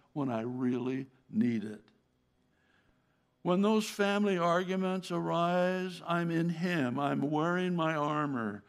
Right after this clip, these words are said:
I'm tapped into his power. I'm not caught unaware. Paul is pressing on toward this goal. When, as a young Christian, a new believer, I would read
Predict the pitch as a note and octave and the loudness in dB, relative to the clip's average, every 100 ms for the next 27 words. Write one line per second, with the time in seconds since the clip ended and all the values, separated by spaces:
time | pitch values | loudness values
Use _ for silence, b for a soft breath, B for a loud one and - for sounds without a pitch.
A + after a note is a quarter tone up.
0 | B B - D#3 D3 - - G3+ A#3 A3+ | B B 2 2 2 -6 -2 2 2 0
1 | - b b F#3+ G3 F#3+ F3 F3 E3 - | -8 b b 2 4 2 0 0 -2 -8
2 | D3+ D3 B2 A2 G2 - B B B D3+ | -6 -4 -4 -8 -10 -16 B B B -2
3 | D3 C3+ C3+ - - D3 C3+ D3 C3 C3 | 0 -2 -4 -10 -14 -6 -4 -4 -6 -6
4 | B2+ A#2 A#2+ C3 - - - _ _ _ | -6 -8 -10 -12 -16 -20 -20 _ _ _
5 | _ _ _ _ _ b b b b b | _ _ _ _ _ b b b b b
6 | b _ - E3+ D#3+ D3+ B2+ - - E3+ | b _ -2 0 2 2 0 -4 -2 -2
7 | E3 E3+ C#3+ C#3+ C#3 C3+ - C#3 B2 A2 | -2 -2 0 0 0 -2 -4 -4 -4 -2
8 | A#2+ G#2+ G2 A2 A2 G2 - A#2 - _ | -4 -4 -6 -4 -4 -6 -10 -18 -20 _
9 | _ _ _ _ _ _ _ b b b | _ _ _ _ _ _ _ b b b
10 | b b b b _ F#3+ F#3 F3+ E3+ F3 | b b b b _ 0 2 2 2 2
11 | G3+ G3+ - G#3+ G3 - D#3+ E3 D#3 F3 | 2 2 2 2 4 0 0 0 2 2
12 | D#3 D3 D3+ D3 C3 B2+ C#3 D3 D3 C3+ | 0 0 2 4 2 2 2 2 2 0
13 | C3+ C#3 F3+ F#3 F3 D#3 | 0 0 2 2 0 -4